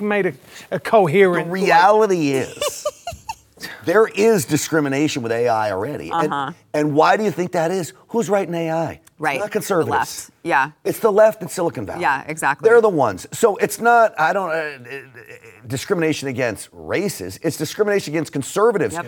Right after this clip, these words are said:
Speaker 2: You can already start to
Speaker 3: Yep.
Speaker 2: give it, give it questions about certain things,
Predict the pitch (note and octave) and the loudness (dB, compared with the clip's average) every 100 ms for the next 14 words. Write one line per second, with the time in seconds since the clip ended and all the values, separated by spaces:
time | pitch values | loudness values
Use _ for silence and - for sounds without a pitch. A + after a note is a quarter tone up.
0 | - - - E3 F#3+ D#3+ G3 A#3 G#3+ F#3+ | -14 -14 -8 -2 -2 2 6 6 6 4
1 | F#3 - D#3+ D3+ C#3+ D3 B2 A2+ - D3 | 2 0 2 4 2 0 0 -2 -10 -14
2 | - B2+ D#3+ D3 C3+ A#2+ _ C#3+ C3+ C3 | -10 0 2 4 2 -2 _ -4 0 0
3 | B2 - - C#3+ B2 - A#2 F#2 E2 - | -2 -4 0 2 0 -6 -8 -8 -12 -16
4 | _ _ _ B2+ A#2+ A#2 A2 G2+ - - | _ _ _ 2 4 4 4 4 -2 -2
5 | E3+ F3+ F3 F3+ F3 D3 A#2+ F#2+ - | 2 2 0 0 2 2 0 -6 -8